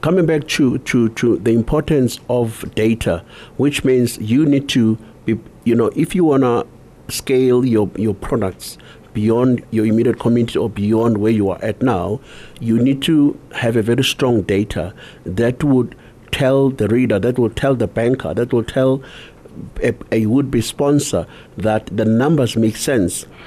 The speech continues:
for you to expand. Because you can't just, you cannot just expand without you being backed up by, by, by research, without being backed up by, by data. So you are saying to us,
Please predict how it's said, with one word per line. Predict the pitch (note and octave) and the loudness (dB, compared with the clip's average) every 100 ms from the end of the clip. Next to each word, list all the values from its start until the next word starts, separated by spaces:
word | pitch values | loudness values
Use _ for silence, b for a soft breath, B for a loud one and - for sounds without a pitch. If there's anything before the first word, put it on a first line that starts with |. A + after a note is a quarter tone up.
| B | B
for | - - | -8 0
you | A2+ A#2 | 2 2
to | - | 0
expand. | G2+ - - A#2+ F#2 - - - - - - - | -2 -2 -4 -2 -2 -2 -10 -20 -20 -20 -14 -10
Because | A2 B2+ A2+ - | -4 -2 -2 -4
you | - A#2+ | -2 -2
can't | C#3+ C#3 C#3+ | 0 0 0
just, | C3 A#2+ A2 - | 0 -2 -2 -4
you | A2+ A2 | -4 -2
cannot | C3+ C3 C#3 | 0 0 0
just | B2 | 0
expand | A#2+ - - C3 A2+ - B B B | -2 -4 -2 0 0 -2 B B B
without | G#2+ - A#2 A2+ A2 | -4 -2 0 0 0
you | G#2 C3+ C3 C#3 D3 - B - | 0 2 4 4 0 -4 B -6
being | - A#2+ | 0 0
backed | A2 B2 A#2+ B2+ | 0 -2 -2 -2
up | A2+ | 0
by, | A2+ G#2 | 0 0
by, | - G#2 G2 | 0 -2 -2
by | - G2+ G#2 | -2 -2 -2
research, | F2+ G2 B2+ - B2+ B2 - B B | 0 0 0 2 0 -2 -6 B B
without | A2 B2 | -2 0
being | B2 A2+ | 0 0
backed | A2 G#2+ | 0 -2
up | A#2 G2+ | -2 -2
by, | G#2 F2 | -2 -2
by | F#2+ F#2 | -2 -4
data. | - G2+ G#2 F2+ - B B B | -2 -2 -2 -4 -8 B B B
So | - B2 | 0 0
you | A#2+ - A#2+ | 0 0 0
are | |
saying | A#2 D#3 | 2 0
to | E3 | 0
us, | A#2+ | 0